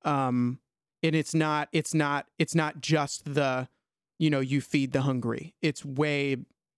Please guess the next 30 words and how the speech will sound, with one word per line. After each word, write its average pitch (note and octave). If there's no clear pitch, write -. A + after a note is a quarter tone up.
way D#3
beyond C#3+
that, B2+
because -
that's D3+
just -
one D3
level C3+
of C3+
suffering. B2
Um, B2
and E3+
it's -
not F3
even D#3+
really D3+
the C#3
most, C3+
uh, B2
the D#3+
most D#3
potent, E3
maybe, C3
or D#3
the D3+
most D#3
long-lasting, C3+
I C#3
feel B2+
like. A2